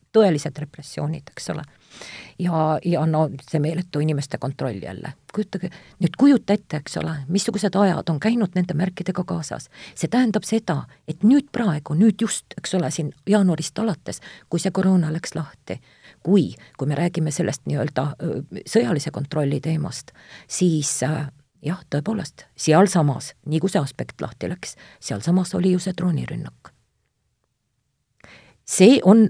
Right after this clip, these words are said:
üks ohtlikke märke meile tuleviku mõttes, et seal oli ka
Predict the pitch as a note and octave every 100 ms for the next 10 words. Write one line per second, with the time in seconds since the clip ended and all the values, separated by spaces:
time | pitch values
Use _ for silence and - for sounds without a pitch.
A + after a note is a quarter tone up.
0 | - G3+ - G#3 - F3+ F3 D#3 D3 -
1 | C3 - - D3 C3+ C#3 - - - -
2 | - - - _ _ _ _ _ _ -
3 | C#3+ - D#3 B2+ D3+ F2+ - - C#3